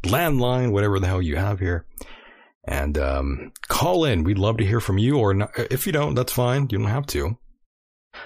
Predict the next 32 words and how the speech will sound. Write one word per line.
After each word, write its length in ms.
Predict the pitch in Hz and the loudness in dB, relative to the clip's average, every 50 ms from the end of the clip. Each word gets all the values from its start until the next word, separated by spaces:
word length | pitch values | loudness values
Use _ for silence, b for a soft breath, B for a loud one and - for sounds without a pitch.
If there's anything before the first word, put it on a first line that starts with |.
| B B - | B B -6
Uh, 180 | - 71 71 - | -2 -2 -2 0
Anthony 500 | - 123 156 156 139 139 113 120 117 113 | 0 0 0 0 0 2 2 2 2 2
wanted 480 | 104 95 90 95 107 101 107 110 110 107 | 0 0 -2 0 0 2 2 2 2 2
to 80 | 101 | 0
call 300 | - - 110 110 104 101 | 0 0 2 2 2 2
in. 140 | 104 107 104 | 2 2 2
I'm 100 | 101 95 | 2 0
surprised 440 | - - - - 139 143 143 131 - | 0 -2 -2 0 0 2 0 0 0
he 160 | - 220 240 | 0 2 2
hasn't 260 | 226 165 113 117 107 | 2 2 2 2 0
called 300 | - 104 92 78 71 73 | 2 0 0 0 0 0
in 100 | 71 69 | -2 -2
yet, 200 | 71 69 69 69 | -2 -4 -4 -4
but 120 | 71 69 - | -4 -2 0
he's 200 | 98 113 101 98 | 0 0 2 2
in 80 | 101 | 0
the 80 | 92 85 | 0 0
chat 280 | - - 127 131 127 113 | 0 0 0 0 2 2
room 220 | 110 113 113 107 | 2 2 2 2
enjoying 280 | 98 95 101 101 90 76 | 2 2 2 0 0 0
the 60 | 73 | 0
show, 540 | - - - 139 135 131 131 127 117 101 - _ _ _ _ _ _ _ _ _ _ | 0 0 2 2 2 2 2 2 0 -2 -4 _ _ _ _ _ _ _ _ _ _
loving 380 | - 87 95 110 131 113 120 113 | -2 0 2 2 2 2 2 2
the 60 | 104 101 | 2 2
show. 540 | - - 110 104 107 104 101 98 95 - - - - _ _ _ _ _ _ _ _ _ - | 2 2 2 2 4 4 2 2 0 -2 -8 -18 -20 _ _ _ _ _ _ _ _ _ -8
He 40 | - | -6
says 280 | - - 90 85 - - | -2 0 0 0 0 0
he 80 | 78 | -2
would 120 | 73 73 - | -2 -2 -2
call 360 | - - 104 117 113 110 113 | -2 0 2 2 4 4 2
in, 240 | 117 120 113 98 76 | 2 2 2 0 0
but 240 | 73 71 69 69 | 0 -2 -2 -4